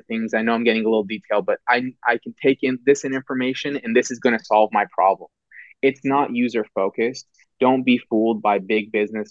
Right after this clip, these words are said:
marketing. I'm being, I'm taking myself away from Dtext for a second. Don't be fooled by big businesses that have millions of dollars to spend and tell you that they can solve it. They can't. It's a complex problem. You need more information. You need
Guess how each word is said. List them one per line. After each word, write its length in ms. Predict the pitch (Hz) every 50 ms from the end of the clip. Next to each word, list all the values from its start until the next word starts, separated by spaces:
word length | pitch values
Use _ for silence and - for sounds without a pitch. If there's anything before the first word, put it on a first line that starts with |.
| -
marketing. 600 | 101 98 95 98 - - 117 117 120 127 135 135 - _ - - -
I'm 160 | 110 113 113 104
being, 220 | 113 113 113 113 110 - -
I'm 160 | 110 110 113 110 - - _
taking 220 | - 131 123 - 131
myself 380 | 120 117 113 - - 113 -
away 240 | - 107 110 110 110 -
from 160 | - 107 104
Dtext 380 | 104 107 104 - 104 101 - _
for 100 | - 110
a 40 | 107 - -
second. 200 | 110 - 113 - _ - -
Don't 140 | 143 147 123 127
be 40 | 117 - -
fooled 260 | - 110 107 107 95
by 200 | - 104 101 101
big 300 | 92 - 107 107 101 _
businesses 520 | - 104 104 - 107 104 - - 101 95 -
that 140 | 98 98 - -
have 160 | 107 104 95 - _ _ _ - - _
millions 420 | - 104 110 110 110 110 110 113 110
of 120 | 110 101
dollars 340 | 110 107 104 104 104 104 104 -
to 60 | 110
spend 320 | - _ - 107 104 104 101
and 120 | 98 101
tell 260 | - - 107 107 104 107
you 120 | 104 104 95
that 140 | 101 95 87
they 100 | 95 101
can 180 | - - 101
solve 380 | 101 - - 98 98 101 101 107
it. 200 | 113 117 120 - _ - - - - -
They 100 | 110 104
can't. 420 | - - - 95 92 85 85 - -
It's 180 | - 113 - -
a 60 | 113
complex 560 | - - - 117 127 131 - 139 127 127 -
problem. 520 | - - - 117 110 110 117 120 120 120 120 _ _ -
You 140 | - 107 107
need 200 | 107 107 110 104 101 98 98 104
more 280 | 110 113 117 117 123
information. 760 | 127 131 131 - 127 117 113 110 110 113 - - 139 135 131
You 80 | 120 107
need 200 | 113 110 104 -